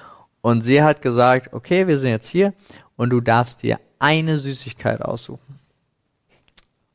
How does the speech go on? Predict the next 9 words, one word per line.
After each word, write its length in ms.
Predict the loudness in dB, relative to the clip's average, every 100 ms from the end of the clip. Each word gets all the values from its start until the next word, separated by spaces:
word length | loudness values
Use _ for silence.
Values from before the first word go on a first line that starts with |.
| -4
Und 120 | 2
was 220 | 2 2
macht 240 | -2 0
der 100 | 2 2
Junge? 340 | 4 2 0 _ _
Er 100 | -10
guckt 260 | -8 -10 -12
sich 160 | -10 -2
natürlich 420 | -4 0 -2 -2